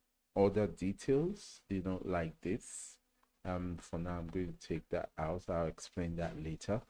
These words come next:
So we could just do this and just hit this, and we'll get the four columns that are there. See, but this time around, uh,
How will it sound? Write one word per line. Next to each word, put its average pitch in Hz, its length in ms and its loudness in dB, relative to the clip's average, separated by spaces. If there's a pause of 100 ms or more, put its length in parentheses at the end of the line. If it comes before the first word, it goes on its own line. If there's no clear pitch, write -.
(520)
So 110 360 10
we 123 160 6
could 113 360 2
just 175 400 6
do 113 200 4
this 90 400 0
and 92 200 2
just 104 280 2
hit - 480 -4
this, - 300 -4
and 92 180 2
we'll 95 240 2
get 107 380 4
the 92 80 -2
four - 480 6
columns 87 680 2
that 87 240 0 (100)
are 80 220 -2
there. 82 220 0 (1160)
See, 92 220 -4
but 107 200 8
this 196 200 6
time 147 320 4
around, 85 640 0 (120)
uh, 90 300 2